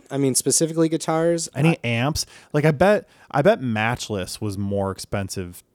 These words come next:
Speaker 1: Hmm.
Speaker 2: relatively ten years ago than now. Stuff like that where it was, like,
Speaker 1: Interesting.
Speaker 2: really hot, specific, boutique-y things. Or, like,
Speaker 1: Hmm.
Speaker 2: Buddha. Oh, my God. I bet Buddha would be a good example. Like,
Speaker 1: Oh,
Speaker 2: when do you
Speaker 1: yeah.
Speaker 2: remember when Buddha was just kinda, like,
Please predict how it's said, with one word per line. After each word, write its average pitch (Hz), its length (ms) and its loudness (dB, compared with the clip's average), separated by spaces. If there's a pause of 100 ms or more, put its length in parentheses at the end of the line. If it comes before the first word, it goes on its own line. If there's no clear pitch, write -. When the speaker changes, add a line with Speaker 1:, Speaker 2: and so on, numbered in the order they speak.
(360)
Speaker 1:
Hmm. 165 180 -2
Speaker 2:
relatively 101 640 -2
ten 95 300 -8
years 92 240 -4
ago 92 160 -6
than 90 100 -4
now. 92 120 -4
Stuff 143 220 0
like 170 140 -4
that 135 160 2
where 123 140 2
it - 20 2
was, 117 80 2
like, 113 120 -2
Speaker 1:
Interesting. 127 200 -2
Speaker 2:
really 175 220 4
hot, 135 400 -2
specific, 123 600 -2
boutique-y 120 640 -2
things. 127 720 0
Or, 120 140 4
like, 107 100 2
Speaker 1:
Hmm. 110 140 -6
Speaker 2:
Buddha. 185 320 6
Oh, 156 100 0
my 131 140 -2
God. 131 180 0
I 101 60 0
bet 117 260 0
Buddha 110 320 2
would 90 140 -4
be 92 100 0
a 90 60 -2
good 95 140 -2
example. 95 340 0
Like, 104 100 2
Speaker 1:
Oh, 117 60 0
Speaker 2:
when 147 80 6
do 202 80 6
you 226 60 6
Speaker 1:
yeah. 151 180 4 (180)
Speaker 2:
remember 269 240 6
when 294 200 4
Buddha 120 300 2
was 143 140 2
just 127 140 -2
kinda, 131 160 0
like, 123 180 2